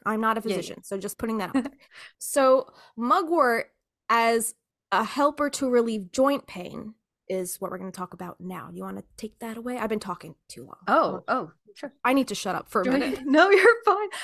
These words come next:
Speaker 2: I'm
Speaker 1: I'm
Speaker 2: just,
Speaker 1: heated.
Speaker 2: I was laughing. I was, I muted myself 'cause I was laughing that, like, you just fucking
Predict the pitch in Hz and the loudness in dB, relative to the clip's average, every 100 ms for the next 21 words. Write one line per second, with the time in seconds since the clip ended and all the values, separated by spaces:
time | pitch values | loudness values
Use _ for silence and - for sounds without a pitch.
0 | 339 302 349 427 440 370 302 277 330 330 | -2 2 6 8 8 8 10 10 10 6
1 | 277 240 226 220 233 - 214 233 - 226 | 0 4 6 6 4 2 2 2 -2 -2
2 | 220 233 226 196 180 202 175 202 185 180 | 0 0 0 0 0 0 0 0 2 2
3 | 175 175 180 170 175 170 170 - - 196 | -2 -4 2 2 0 -6 -6 -6 -4 -4
4 | 190 214 208 208 - 202 208 | -4 -8 -8 -10 -12 -12 -12